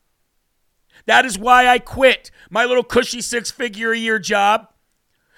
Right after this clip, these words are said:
That is why I put my family in harm's way. I just wanna break down in tears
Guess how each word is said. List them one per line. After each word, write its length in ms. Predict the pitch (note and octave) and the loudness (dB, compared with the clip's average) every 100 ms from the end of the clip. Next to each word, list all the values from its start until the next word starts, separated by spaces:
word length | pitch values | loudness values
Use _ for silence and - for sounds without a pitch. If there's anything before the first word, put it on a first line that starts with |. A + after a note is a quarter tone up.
| - | -2
That 180 | A#3+ B3+ | 2 2
is 100 | A#3+ | 2
why 260 | G#3 B3 A#3+ | 2 4 4
I 60 | |
put 220 | A#3+ B3 | 4 0
my 100 | B3 | 0
family 440 | A#3+ A3+ A#3+ A3 A3+ | -4 -4 -2 -2 -2
in 80 | G#3 | 0
harm's 380 | G#3 A3 G#3 | 0 -2 -4
way. 300 | E3+ G3 G#3 G#3+ - | -6 -4 -4 -8 -8
I 100 | G#3 | -6
just 240 | G#3 A#3+ - | -6 -8 -6
wanna 240 | A#3 G#3+ | -4 -4
break 420 | E3 F3+ A#3 B3 | -8 -4 -4 -4
down 380 | - A3 A3 A3 - - | -2 0 0 -2 -10 -12
in 180 | G#3+ | -12
tears 760 | F3+ - - D#4+ D4 G3+ G#2+ - | -8 -8 0 2 2 0 -4 -16